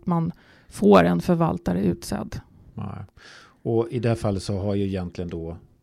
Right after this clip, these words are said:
Speaker 2: huvudmannen alltså mist sin rättshandlingsförmåga.
Speaker 1: Ja.
Speaker 2: Ja.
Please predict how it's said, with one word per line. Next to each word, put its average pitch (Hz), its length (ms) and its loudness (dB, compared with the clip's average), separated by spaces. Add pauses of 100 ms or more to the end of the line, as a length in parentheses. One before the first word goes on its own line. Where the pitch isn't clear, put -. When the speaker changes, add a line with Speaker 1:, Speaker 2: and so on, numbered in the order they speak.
(140)
Speaker 2:
huvudmannen 98 500 -4
alltså 90 180 -6
mist 101 480 -4
sin 87 200 -10
rättshandlingsförmåga. 87 1160 -12 (160)
Speaker 1:
Ja. 185 280 6 (300)
Speaker 2:
Ja. 92 180 -10